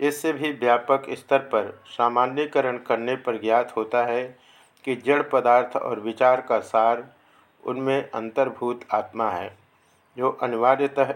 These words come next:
एक होना चाहिए। गर्वित मनुष्य से कहा जाता है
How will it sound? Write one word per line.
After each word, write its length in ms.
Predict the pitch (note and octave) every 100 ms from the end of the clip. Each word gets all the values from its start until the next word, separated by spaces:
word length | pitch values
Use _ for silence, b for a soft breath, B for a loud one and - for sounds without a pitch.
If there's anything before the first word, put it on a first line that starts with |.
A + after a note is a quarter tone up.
| -
एक 220 | B2+ C#3
होना 300 | - A2+ A2
चाहिए। 480 | G#2 E2+ F2+ F#2+ F#2 _ _ b b b b b -
गर्वित 460 | A2+ C3+ D3 D#3 D3
मनुष्य 480 | C3+ B2+ C#3 - C3+
से 180 | D3+
कहा 260 | C#3+ B2 B2
जाता 360 | A#2+ A2+ B2+ B2
है 240 | B2+ C3+